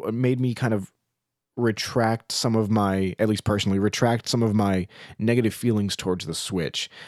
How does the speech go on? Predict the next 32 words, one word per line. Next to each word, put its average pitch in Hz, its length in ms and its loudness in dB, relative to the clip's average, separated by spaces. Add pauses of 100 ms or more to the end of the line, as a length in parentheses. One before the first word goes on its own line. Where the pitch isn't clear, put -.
(120)
Uh, 92 180 2
Matt 113 400 2
from 110 200 -2
Team 110 200 -2
Knockout, 113 600 0
I - 40 -10
don't 95 100 -2
know 110 60 2
if 110 60 -2
you 123 80 0
do 139 100 4
st-, 123 220 0
uh, 101 200 2 (180)
Team, 117 260 0 (140)
uh, 101 100 2
if 90 220 -2
you 104 40 -2
still 113 200 0
do 113 120 0
the 101 60 0
whole 98 100 0
Team 98 200 -2
Knockout 87 320 -2
thing, 80 160 -6
Matt, 85 180 -4
but - 80 -4
I'm 82 80 -4
just 85 120 -8
gonna 73 120 -4
say 69 200 -4
that. 67 200 -6 (320)
Um, 90 420 -2